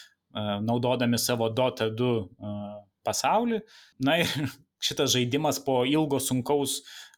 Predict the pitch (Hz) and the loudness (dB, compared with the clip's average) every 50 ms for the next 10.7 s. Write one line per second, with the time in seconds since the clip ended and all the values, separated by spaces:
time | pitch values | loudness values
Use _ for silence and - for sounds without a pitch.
0 | _ _ _ - 131 127 123 120 - 156 156 127 - 120 123 131 143 151 147 - | _ _ _ -4 -2 -2 -2 -2 0 -2 -2 0 2 2 2 2 2 2 0 -2
1 | - - 123 131 131 135 131 127 123 120 120 117 135 147 139 - - 110 107 107 | 0 0 2 2 4 4 4 4 2 2 2 2 2 2 0 0 -2 -6 -2 0
2 | 123 131 147 165 165 143 131 131 127 127 127 120 123 120 120 123 123 123 123 120 | 2 2 4 2 2 2 2 2 2 2 2 2 2 2 2 2 2 2 0 -2
3 | - 139 135 127 123 123 123 120 120 120 120 120 120 - _ 131 123 113 113 107 | -2 -2 0 2 2 2 2 2 2 2 0 0 -2 -4 _ -6 -6 -4 -4 -4
4 | - - 127 123 - 127 127 127 127 131 127 127 127 120 123 - - 127 131 139 | -4 -2 -4 -2 0 0 0 0 0 0 0 0 0 0 -2 -2 0 0 0 0
5 | 131 - - 120 - 123 120 - _ _ _ - 107 - 120 117 120 123 131 117 | 0 -4 -8 -8 -6 -8 -8 -8 _ _ _ -4 -2 -2 0 0 2 2 2 2
6 | 95 - - - - _ _ - - 123 120 123 127 127 120 113 110 - - - | 0 -2 -4 -8 -10 _ _ -4 -2 0 2 2 2 2 2 0 -2 -6 -6 -2
7 | 127 117 113 113 113 110 - - 147 147 147 135 127 120 110 - - - - - | 0 0 2 0 0 -4 -4 -2 0 0 2 0 0 -2 -4 -4 -6 -8 -6 -6
8 | 110 110 107 107 107 - - 123 120 117 - - 143 127 120 117 147 156 - - | -4 -4 -4 -4 -6 -6 -4 -4 -4 -4 -2 -2 -2 -2 0 0 -2 -2 -2 -2
9 | 120 117 110 104 - 110 113 156 214 220 - - 139 127 - - _ _ _ - | -2 -2 -2 -2 -2 -2 -2 0 -2 -2 -2 -2 -4 -4 -4 -8 _ _ _ -20
10 | - - - _ _ - 135 131 131 131 - - 139 139 | -20 -20 -20 _ _ 0 2 2 2 0 0 0 2 2